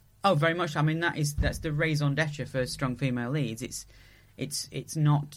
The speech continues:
to get women who don't like this genre kind of stuff to like it. It's, w-, we pretty much think everybody does. They're just in the closet about it. You know, the, uh, we have a, there's a,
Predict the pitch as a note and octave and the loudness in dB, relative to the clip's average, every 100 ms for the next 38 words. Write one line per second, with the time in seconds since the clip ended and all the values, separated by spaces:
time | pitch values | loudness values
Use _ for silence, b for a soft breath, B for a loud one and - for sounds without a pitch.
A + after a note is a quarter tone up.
0 | - C#3+ B2 B2 C#3 - C3+ B2+ B2 A#2+ | -6 -2 0 2 0 0 -2 0 -2 -2
1 | B2+ C3+ C#3 A2 G#2+ G#2 - - A2 G#2+ | 2 0 0 -4 -8 -10 -16 -10 -8 -8
2 | - - B2 B2 A#2+ A2+ - A#2 G2+ G2 | -10 -10 -4 -2 -2 -6 -6 -8 -8 -8
3 | A#2+ G#2+ - - - A2+ A#2 C3+ C#3+ G#2+ | -6 -8 -12 -14 -10 -6 -4 -4 -4 -8
4 | A2+ - b b b b B2 - B2 C3 | -8 -12 b b b b -10 -10 -8 -8
5 | - - - - - C#3 B2+ - C#3+ C3 | -8 -18 -20 -20 -2 -2 -2 -2 0 0
6 | A#2+ - B2+ A#2 - B2 C3 A#2 G#2+ G#2+ | -4 -4 -4 -4 -6 -6 -4 -4 -6 -2
7 | C#3+ A#2 A2+ A#2 - - - A2 G#2 A2 | 0 0 -2 -8 -14 -12 -4 -4 -4 -10
8 | G#2+ G#2+ G2+ C3 A2 F2+ G2 F#2 G2 - | -8 -10 -6 -4 -4 -6 -4 -4 -4 -8
9 | - G#2 G2+ A2 A#2 B B B B B | -10 -8 -6 -6 -8 B B B B B
10 | C#3+ C#3 C#3 C3 C#3+ C3 A#2+ - C#3 C3 | -6 -2 -2 2 2 0 -2 -8 -8 -6
11 | A#2+ B2 | -6 -6